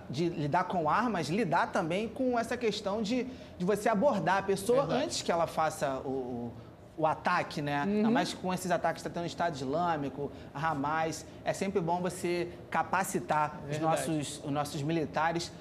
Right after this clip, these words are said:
Speaker 1: pra qualquer eventual problema, né? Muito
Speaker 2: Pois,
Speaker 1: bom.
Speaker 2: a gente fica com o pé atrás, mas tomara que eles consigam ter um suporte e conseguir fazer uma segurança perfeita para os Jogos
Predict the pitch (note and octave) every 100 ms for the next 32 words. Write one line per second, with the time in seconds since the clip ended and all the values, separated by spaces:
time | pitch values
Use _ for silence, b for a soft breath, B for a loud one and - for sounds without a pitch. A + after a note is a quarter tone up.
0 | B - D#3 D#3 D#3+ E3 D3+ E3+ F3 F3
1 | F3 E3 D#3 E3 D#3+ F3 D#3 C3+ C3 B2
2 | B2+ B2+ E3 F3+ C#3 A#2+ A2 - E3+ F#3
3 | - F#3 F#3 G3 F3+ E3+ F3 F#3+ F3 G3
4 | F3 - B B - E3+ F3 G3+ G3 F#3+
5 | - F#3+ E3+ F#3+ F#3 E3+ F3+ E3 - -
6 | F#3 F3+ E3 E3 F3 F3 E3 E3+ F3 E3
7 | - F3+ E3+ D#3+ D#3+ E3+ E3+ - G#3 F#3
8 | - F#3+ G#3 F#3 E3 E3 D#3 D#3+ E3 D#3